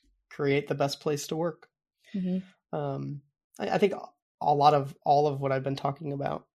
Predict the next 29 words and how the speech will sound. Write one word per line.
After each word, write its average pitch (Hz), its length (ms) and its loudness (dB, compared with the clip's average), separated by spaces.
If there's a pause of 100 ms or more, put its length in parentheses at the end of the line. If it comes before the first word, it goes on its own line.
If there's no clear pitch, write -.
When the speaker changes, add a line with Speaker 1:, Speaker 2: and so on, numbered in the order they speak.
(120)
Speaker 1:
kind 151 140 -6
of 139 80 -6
plays 143 200 2
a 143 60 -2
role 139 460 2 (1000)
in 139 200 2
this. 139 480 2 (380)
Speaker 2:
Yeah. 101 80 -16 (640)
Speaker 1:
Um, 135 460 -2 (440)
but 165 120 0
that's, 190 240 2
that's 180 180 2
one 180 100 4
hundred 175 200 4
percent 160 340 2
what 143 220 0
I, 139 460 2 (140)
what 151 100 4
I 147 80 6
always 151 580 6 (640)
<clears throat> 196 440 -2
want, 147 400 0 (960)
uh, 135 300 0
Made 147 160 0
by 143 100 -2
Things 139 240 -2
to 139 80 -10
be. 135 260 0 (680)
Speaker 2:
Yep. 185 120 -12